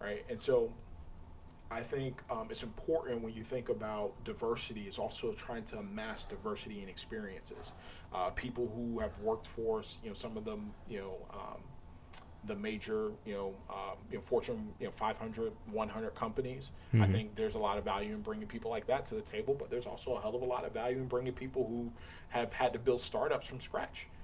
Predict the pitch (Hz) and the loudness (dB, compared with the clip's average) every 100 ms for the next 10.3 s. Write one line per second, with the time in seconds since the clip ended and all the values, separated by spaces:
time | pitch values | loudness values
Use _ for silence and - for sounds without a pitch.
0 | - - - - 135 113 127 120 123 - | -12 -14 -12 4 4 6 0 0 0 -4
1 | 185 117 107 107 107 104 117 117 127 113 | -4 -4 0 2 2 0 -2 0 0 0
2 | 131 143 120 107 - 113 113 113 113 110 | 2 2 0 -4 -4 -2 -2 -4 0 2
3 | 110 - - 123 - 110 98 107 - 117 | 2 0 2 2 2 -4 -4 -4 0 0
4 | - 113 110 - 110 104 110 110 113 113 | 0 -4 -4 -4 -4 -2 0 2 2 -2
5 | 101 104 - 110 110 110 107 104 117 107 | -4 -4 0 2 4 4 2 -2 2 2
6 | 110 107 - - - - 214 208 208 - | 0 2 2 2 -2 -6 -6 -4 -6 -8
7 | - - - 214 214 - 110 113 107 110 | -12 -10 -2 0 0 2 0 0 -2 0
8 | 107 110 110 110 - 110 113 - 113 - | -2 -2 -2 -4 -4 -6 -6 -4 -4 -2
9 | 117 113 107 110 110 113 107 107 104 113 | -2 -2 0 0 0 0 -4 -4 -4 -2
10 | 135 - | -2 -4